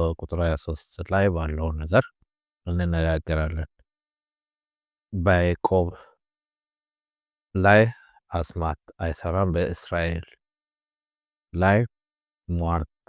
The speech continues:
አይሰራም ይላል። መጽሐፉ እንግዲህ እንዳለን እውነት ነው የእግዚአብሔር ቃል እና በትክክል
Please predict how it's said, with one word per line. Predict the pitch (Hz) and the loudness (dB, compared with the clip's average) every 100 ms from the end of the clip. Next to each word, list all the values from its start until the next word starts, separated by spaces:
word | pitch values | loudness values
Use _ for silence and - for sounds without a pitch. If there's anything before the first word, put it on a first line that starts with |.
| - _ _ _ _ - | -20 _ _ _ _ -8
አይሰራም | 90 85 - 85 73 71 92 _ _ _ _ _ _ _ _ _ _ _ _ _ _ _ 110 | -4 -4 -4 -6 -6 -8 -12 _ _ _ _ _ _ _ _ _ _ _ _ _ _ _ 4
ይላል። | 110 82 - - - _ _ _ _ _ _ _ 98 | 6 4 -4 -16 -20 _ _ _ _ _ _ _ 0
መጽሐፉ | 95 95 92 92 92 87 - 104 82 - 92 87 80 104 95 | 4 6 6 6 4 2 0 -2 -2 -4 -2 -2 -4 -8 -4
እንግዲህ | 85 82 - 82 82 82 - - | -2 -2 -2 -2 0 -2 -6 -6
እንዳለን | 85 78 80 80 113 135 _ _ _ _ _ _ - | -4 0 0 2 2 0 _ _ _ _ _ _ -4
እውነት | 92 95 - - - - _ - 87 80 | 0 0 -2 -12 -14 -20 _ -6 -4 -4
ነው | - 90 90 - 82 - - _ | -8 -12 -10 -10 -8 -8 -14 _
የእግዚአብሔር | 90 85 - 85 80 - - | -4 -4 -2 -4 -4 -6 -8
ቃል | 85 90 85 | -2 -2 -2
እና | - - 104 131 _ | -10 -2 -2 -2 _
በትክክል | - - 92 87 85 - 110 | -12 -6 0 0 0 0 0